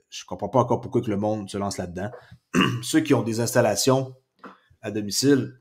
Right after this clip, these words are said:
et qui ont des bons équipements qu'ils ont eu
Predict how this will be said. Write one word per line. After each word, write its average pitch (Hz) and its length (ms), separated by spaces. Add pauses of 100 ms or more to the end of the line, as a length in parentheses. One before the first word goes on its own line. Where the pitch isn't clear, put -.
et 120 120
qui - 140
ont 101 300
des 98 220
bons 131 300
équipements 123 400
qu'ils 131 240
ont 107 200
eu 127 340